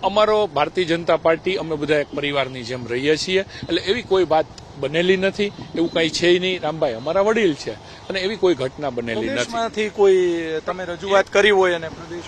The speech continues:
Speaker 1: પ્રદેશમાંથી કોઈ પણ પ્રકારની સૂચના નથી કે પ્રદેશમાંથી કોઈ આ બાબતની વાત પણ નથી થયેલી, બાપુ.
Speaker 2: જો મધુભાઈ,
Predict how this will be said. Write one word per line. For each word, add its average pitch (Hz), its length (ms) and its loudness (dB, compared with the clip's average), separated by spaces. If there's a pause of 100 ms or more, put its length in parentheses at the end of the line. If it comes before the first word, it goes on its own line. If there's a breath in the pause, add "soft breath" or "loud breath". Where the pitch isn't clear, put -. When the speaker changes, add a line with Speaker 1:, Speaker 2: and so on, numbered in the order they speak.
Speaker 1:
પ્રદેશમાંથી 185 560 4
કોઈ 214 240 8
પણ 208 160 4
પ્રકારની 143 460 0
સૂચના 117 440 -6
નથી 117 260 -8
કે - 120 -6
પ્રદેશમાંથી 147 560 -2
કોઈ 160 240 0
આ 135 120 2
બાબતની 131 400 -2
વાત 120 180 2 (100)
પણ 117 80 -8
નથી 107 300 -8
થયેલી, 120 320 0
બાપુ. 127 300 0 (120)
Speaker 2:
જો 196 200 -4
મધુભાઈ, 175 360 -10